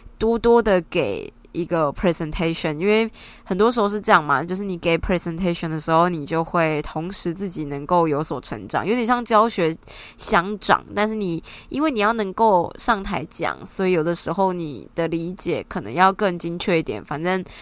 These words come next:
不然就是台下的人会听不懂嘛。那其实我还蛮赞赏他一点，就是他认为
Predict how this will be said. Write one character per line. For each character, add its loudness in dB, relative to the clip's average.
不 8
然 10
就 0
是 -2
台 0
下 6
的 6
人 2
会 2
听 0
不 0
懂 4
嘛。 -2
那 6
其 0
实 2
我 4
还 0
蛮 2
赞 4
赏 0
他 4
一 0
点， -4
就 -6
是 -4
他 2
认 4
为 0